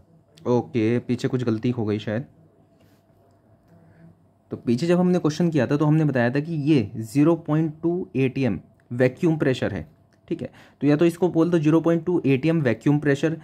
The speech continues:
या फिर इसको बोल दो माइनस ज़ीरो पॉइंट टू एटीएम, ठीक है। अब ये गेज प्रेशर हो जाएगा, ठीक है। तो ये बस neg-, अगर हम इसको यहाँ से नेगेटिव हटाना चाहते हैं तो हम इसको बोलेंगे वैक्यूम प्रेशर,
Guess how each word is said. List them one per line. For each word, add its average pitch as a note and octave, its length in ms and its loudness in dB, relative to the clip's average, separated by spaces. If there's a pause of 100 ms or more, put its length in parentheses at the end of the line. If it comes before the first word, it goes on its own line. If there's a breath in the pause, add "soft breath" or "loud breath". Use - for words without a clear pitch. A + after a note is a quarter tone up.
(180 loud breath)
या C3+ 80 0
फिर E3 100 -2
इसको E3 200 -4
बोल D3 160 2
दो E3 100 2
माइनस D3 340 2
ज़ीरो C#3+ 220 2
पॉइंट C#3+ 260 0
टू D3+ 160 2
एटीएम, G2+ 360 -2 (680)
ठीक F3 120 -2
है। B2 120 -2 (180 loud breath)
अब C3+ 140 2
ये E3+ 120 4
गेज D3+ 320 2
प्रेशर C3+ 260 0
हो G#2+ 100 -4
जाएगा, E2+ 360 -8 (240)
ठीक F3 120 -6
है। F#2+ 140 -6 (220 loud breath)
तो B2+ 60 -2
ये C#3+ 100 4
बस D#3+ 200 0
neg-, A#2 340 2 (240)
अगर C#3+ 200 0
हम E3+ 140 2
इसको E3+ 220 0
यहाँ D#3+ 200 4
से F3 80 -2
नेगेटिव C#3 640 0
हटाना D3 280 2
चाहते C3 260 2
हैं B2+ 80 0
तो D3+ 60 0
हम D3+ 80 4
इसको D#3 220 -2
बोलेंगे D3 280 2
वैक्यूम B2 320 -2
प्रेशर, G2 340 -6